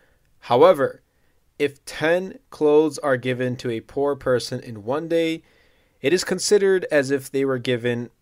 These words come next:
only one day. The clothing that will be given to each poor person should cover the entire body, or most of it, like a long robe.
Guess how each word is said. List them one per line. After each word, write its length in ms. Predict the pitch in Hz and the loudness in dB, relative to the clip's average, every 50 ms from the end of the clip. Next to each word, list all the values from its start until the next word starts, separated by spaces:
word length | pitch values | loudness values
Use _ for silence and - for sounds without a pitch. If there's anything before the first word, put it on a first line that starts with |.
| _ _ _ - | _ _ _ -4
only 180 | 147 156 156 151 | -2 0 0 0
one 240 | 143 151 151 139 | 0 0 0 0
day. 140 | 117 104 - - _ _ _ _ _ _ _ _ _ _ _ _ _ _ _ _ _ _ _ _ _ _ _ _ _ _ _ _ _ - | -2 -4 -6 -8 _ _ _ _ _ _ _ _ _ _ _ _ _ _ _ _ _ _ _ _ _ _ _ _ _ _ _ _ _ -4
The 100 | 147 151 | -4 -4
clothing 640 | - - 185 208 220 220 202 220 220 208 208 202 170 - | -2 2 4 6 6 6 4 2 0 0 -2 -6 -4 2
that 160 | 160 165 175 | 6 6 6
will 80 | 175 | 6
be 160 | 170 160 170 160 | 6 0 -4 -2
given 400 | 147 165 170 165 175 175 170 151 | 0 0 0 0 0 -2 -2 -4
to 240 | - 160 151 143 - _ | -4 -4 -4 -6 -6 _
each 460 | - 170 180 196 196 196 - - - - _ - | -12 -10 -10 -10 -10 -10 -12 -12 -14 -16 _ -20
poor 400 | - - - 165 165 170 170 165 | -12 -6 0 2 4 6 4 4
person 760 | - - - - 156 156 151 151 - - 127 120 117 113 101 - | 2 -4 -4 0 0 0 0 0 -2 -6 -6 -6 -6 -8 -12 -14
should 320 | - - - 143 - - _ - | -14 -10 -8 -8 -10 -10 _ -14
cover 400 | - - 175 180 175 175 160 143 | -4 0 0 2 4 4 2 2
the 160 | 131 139 151 | 2 -2 -4
entire 640 | 147 135 131 - - - - 175 190 196 185 165 139 | -4 -6 -8 -12 -12 -6 -4 -2 0 0 2 0 0
body, 480 | 120 123 120 120 120 107 - - - _ _ _ _ _ - | 2 4 4 4 2 0 -2 -8 -18 _ _ _ _ _ -8
or 80 | 180 180 | -6 0
most 260 | 202 220 220 - - | 4 4 4 4 4
of 120 | 156 117 | 0 0
it, 200 | 110 101 - _ _ - | 0 -4 -6 _ _ -10
like 320 | 123 123 151 170 170 - | -4 -2 0 0 2 2
a 120 | 170 165 156 | 0 -2 0
long 440 | 135 131 131 139 143 147 147 143 127 | 2 4 4 4 4 4 0 -2 -4
robe. 420 | 123 113 120 123 117 104 - - | -4 -2 0 2 2 0 -2 -8